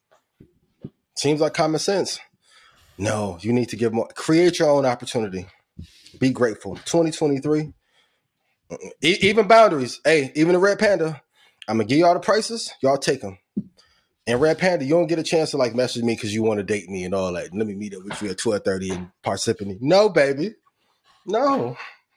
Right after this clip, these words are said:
No, even that, you gotta be of a certain caliber too. No. No. Say no more, twenty twenty-three, to keep the, and, and I tell my friends this all the time and family.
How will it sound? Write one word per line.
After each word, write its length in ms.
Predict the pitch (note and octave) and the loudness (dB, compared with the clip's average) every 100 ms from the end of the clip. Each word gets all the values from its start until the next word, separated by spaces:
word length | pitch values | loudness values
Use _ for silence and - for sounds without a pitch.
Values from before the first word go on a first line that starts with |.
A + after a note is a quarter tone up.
| _ - - - - C3 - - | _ -12 -8 -8 -8 -12 -12 -6
No, 380 | E3+ B3+ C#4 B2+ | 0 4 4 2
even 220 | D#3 G#3+ | 0 2
that, 100 | A#3+ | 0
you 80 | F#3+ | 2
gotta 160 | A#3 F3 | 2 2
be 80 | E3 | 0
of 80 | |
a 40 | D3 | 0
certain 240 | G3+ F3+ | -2 -2
caliber 340 | F#3+ A3 F#3 D#3+ | 0 0 -2 -6
too. 240 | A#3 G#3+ | -10 -8
No. 560 | A3+ B3+ D#4+ F4 A#3+ G3 - _ - - _ _ | -4 -2 -2 -4 -8 -12 -18 _ -20 -20 _ _
No. 320 | C#3 C3 G#2+ - | 2 2 0 -6
Say 300 | - F#3+ G#3+ | 0 2 4
no 180 | G#3 G#3 | 4 4
more, 400 | G3 E3+ A#2+ - | 4 2 0 -6
twenty 320 | - F#3 G3 | -2 2 2
twenty-three, 560 | F#3+ F#3 F3 E3 D#3 A#2+ _ _ _ _ _ _ - | 2 -2 -2 0 0 -2 _ _ _ _ _ _ -6
to 120 | A#2+ | -4
keep 420 | - E3 E3 - _ _ - | -2 0 0 -4 _ _ -16
the, 420 | F#2+ A#2 A#2 A#2+ C3+ | -2 2 4 2 0
and, 220 | C3 B2+ _ _ C3 | -2 -4 _ _ -2
and 100 | C3+ | 2
I 120 | C#3+ | 2
tell 240 | - F3+ | 2 2
my 120 | E3 | 2
friends 280 | D3+ F3+ D#3 | 0 0 0
this 120 | C#3+ | 0
all 140 | D3 C#3+ | 0 0
the 60 | |
time 340 | C3+ D3 A2 - - | 0 -2 -2 -8 -4
and 180 | A#2+ C#3 | -2 0
family. 320 | C#3 G#2+ F#2+ | 0 -2 -8